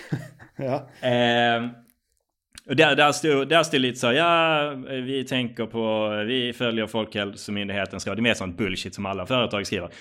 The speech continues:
Speaker 2: Men de, en, en lite, eh, väldigt intressant sak de skrev. Eh,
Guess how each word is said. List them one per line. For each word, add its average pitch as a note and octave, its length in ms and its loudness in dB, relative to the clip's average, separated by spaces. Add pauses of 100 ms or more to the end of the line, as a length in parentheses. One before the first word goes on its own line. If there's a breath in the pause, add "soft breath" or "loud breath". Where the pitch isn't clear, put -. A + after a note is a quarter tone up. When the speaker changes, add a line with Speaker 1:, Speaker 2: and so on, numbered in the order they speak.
(140 loud breath)
Speaker 2:
Men C#3 160 4
de, C#3+ 300 2
en, D3 160 -2
en C#3 240 -4
lite, C3+ 600 -4 (360)
eh, C#3 120 -4
väldigt C#3 340 0
intressant C3+ 440 -2
sak - 300 0
de B2+ 160 -2
skrev. G#2 360 2 (920 soft breath)
Eh, A2+ 560 4